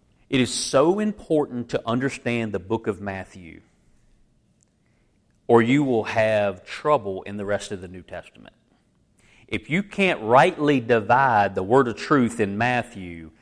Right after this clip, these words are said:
you will have confusions as you go through the rest of the New Testament. There is a reason that it's first in the New Testament.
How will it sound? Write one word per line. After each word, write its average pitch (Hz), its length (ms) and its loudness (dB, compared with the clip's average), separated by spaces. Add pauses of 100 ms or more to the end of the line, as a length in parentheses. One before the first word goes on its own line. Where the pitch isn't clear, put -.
(240)
you 151 280 -2
will 143 220 0
have 120 320 -4
confusions 107 920 -4
as 101 220 -4
you 113 80 -4
go 107 200 2
through 104 200 -4
the 95 100 -8
rest 95 260 -6
of 90 100 -14
the 87 80 -18
New 87 160 -18
Testament. - 500 -12 (1400)
There 113 140 8
is 117 80 2
a 113 60 2
reason 127 580 2
that 107 140 0
it's 101 160 -4
first 120 420 0
in 101 120 -6
the 98 60 -10
New 95 140 -8
Testament. 98 560 -6